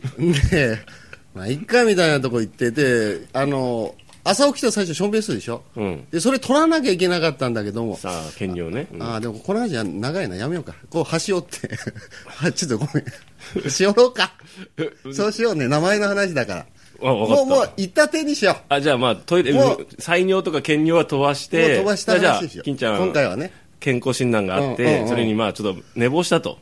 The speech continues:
Speaker 1: 寝坊した。
Speaker 2: で、
Speaker 1: それも飛ばしていいよ。
Speaker 2: で、病院に行った。
Speaker 1: <laughs> もう、行っ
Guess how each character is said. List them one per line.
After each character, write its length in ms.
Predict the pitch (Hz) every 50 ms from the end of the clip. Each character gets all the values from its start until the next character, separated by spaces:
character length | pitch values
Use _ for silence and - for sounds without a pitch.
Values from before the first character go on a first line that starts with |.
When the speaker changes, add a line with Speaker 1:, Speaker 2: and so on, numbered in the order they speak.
| - -
Speaker 1:
寝 120 | 170 190
坊 120 | 190 185 160
し 80 | -
た。 160 | 131 107 - - _ -
Speaker 2:
で、 220 | 135 - 139 175
Speaker 1:
そ 100 | 170 254
れ 80 | 302 -
も 120 | 339 330
飛 80 | 247 254
ば 120 | 254 240
し 60 | -
て 100 | - 226
い 40 | 202
い 40 | 180
よ。 60 | 139 - - 123
Speaker 2:
で、 180 | 196 190 160 127
病 200 | 131 151 156 156
院 80 | 156 156
に 80 | 139
行 120 | 131 120 -
っ 60 | -
た。 300 | - 120 107 104 - -
Speaker 1:
<laughs> 60 | -
も 100 | - 147
う、 40 | 208 -
行 320 | 165 196 190 165 - 165
っ 40 | 180